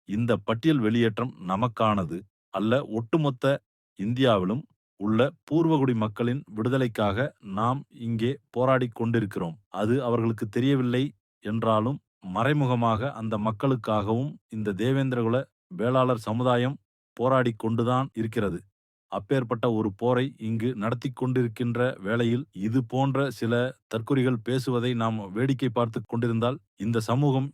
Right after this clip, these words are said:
இன்னும் வலிமை இழந்து கொண்டுதான் இருக்கும். நம்முடைய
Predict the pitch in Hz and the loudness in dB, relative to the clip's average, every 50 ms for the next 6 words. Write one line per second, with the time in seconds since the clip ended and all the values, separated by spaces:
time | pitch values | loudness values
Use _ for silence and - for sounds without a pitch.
0 | _ _ - 110 123 131 139 139 131 87 92 95 101 120 135 143 143 139 131 117 | _ _ -6 -2 0 0 0 0 -2 -4 -4 0 2 4 4 4 4 4 2 2
1 | 113 120 127 127 127 110 117 113 113 113 117 123 135 135 113 101 90 - 165 165 | 2 0 0 0 0 0 0 0 0 2 0 0 0 0 0 -2 -2 -4 -8 -10
2 | - _ _ _ _ _ _ _ _ _ _ _ _ - 98 113 127 131 131 123 | -10 _ _ _ _ _ _ _ _ _ _ _ _ -4 -2 0 2 2 2 2
3 | 120 | 2